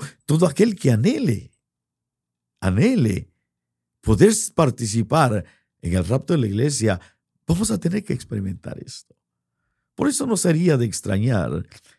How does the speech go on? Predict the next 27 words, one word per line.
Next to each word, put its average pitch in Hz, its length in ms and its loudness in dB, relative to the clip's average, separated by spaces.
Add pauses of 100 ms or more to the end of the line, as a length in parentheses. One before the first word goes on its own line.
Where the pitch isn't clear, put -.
(140)
que 139 140 4
antes 202 260 0
de 131 100 0
que 123 100 0
el 104 80 0
Señor 110 340 -2
viniera, 101 560 0 (340)
viniera 185 320 0
una 107 240 -4
poda, - 340 -12 (1040)
viniera 202 340 -2
una 180 220 -2
prueba 110 360 0
fuerte, - 640 -10 (1040)
para 117 220 4
que 123 220 4
la 127 80 4
iglesia 139 640 2 (260)
realmente 165 800 2
pueda 165 300 0
estar 143 360 -2 (160)
en 113 140 2
una 165 220 6
dimensión 123 800 2 (200)
gloriosa, 127 800 4
sin 127 300 0
mancha, 151 480 2